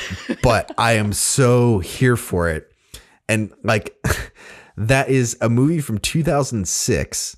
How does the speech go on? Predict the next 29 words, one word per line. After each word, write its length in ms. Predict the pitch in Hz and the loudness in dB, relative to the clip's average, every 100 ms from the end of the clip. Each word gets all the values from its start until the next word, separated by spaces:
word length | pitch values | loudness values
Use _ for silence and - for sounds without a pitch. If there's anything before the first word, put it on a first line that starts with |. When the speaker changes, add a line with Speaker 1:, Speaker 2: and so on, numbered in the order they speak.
| _ _ _ _ _ _ _ _ _ | _ _ _ _ _ _ _ _ _
Speaker 2:
uh, 220 | 95 95 | 0 0
that 160 | 95 123 | 2 2
I 120 | 123 | 2
don't 240 | 127 151 175 | 2 2 0
think 140 | 208 | 2
I 80 | 190 | 2
saw 280 | - 139 123 | 4 4 4
till, 180 | 120 113 | 2 2
like, 180 | 104 92 | 0 0
two 140 | 107 | 0
thousand 300 | 95 85 85 | 0 0 -2
nine 240 | 80 73 67 | -4 -4 -6
or 80 | |
ten. 300 | - 65 - - - | -8 -10 -10 -20 -12
So 140 | - | -6
Speaker 1:
Okay. 300 | 160 - 330 370 | -4 -4 -6 -4
Speaker 2:
qualifier. 440 | - 82 - - 151 - - | -2 -2 -4 -8 -8 -16 -6
But 60 | 101 | -4
it's 120 | - | 0
a 40 | 131 | 0
movie 180 | - | 0
from 160 | 156 127 | -4 -6
two 180 | - - | -4 -2
thousand 380 | 147 127 127 110 | 0 -2 -2 -6
six 440 | - 110 90 - - - - | -2 -2 -2 -8 -14 -20 -8
starring 340 | - 117 104 | -2 0 0
John 360 | - 127 123 127 | 0 2 2 0
Cena 500 | - 113 101 90 - | 0 0 0 -2 -4
called 400 | - 113 101 92 | -2 2 2 0